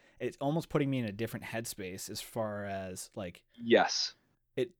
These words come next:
Speaker 1: it really does a good job of, like, transporting you to this world, 'cause everything's a little weird, but you understand everything.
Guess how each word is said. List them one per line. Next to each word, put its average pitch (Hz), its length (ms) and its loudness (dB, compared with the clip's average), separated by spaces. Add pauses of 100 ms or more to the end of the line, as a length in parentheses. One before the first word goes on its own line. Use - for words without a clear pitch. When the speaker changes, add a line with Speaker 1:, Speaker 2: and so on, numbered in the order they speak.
Speaker 1:
it 127 180 2
really 151 300 6
does 127 180 2
a 117 40 -4
good 113 160 0
job 113 180 2
of, 104 100 -8
like, 107 140 -4
transporting 110 600 -2
you 110 80 -2
to 113 100 -6
this 104 160 -6
world, 107 220 -2
'cause 104 240 -6
everything's 147 340 0
a 120 60 2
little 123 320 2
weird, 123 320 0
but 127 160 -6
you 135 140 -2
understand 113 680 -4
everything. 58 500 -14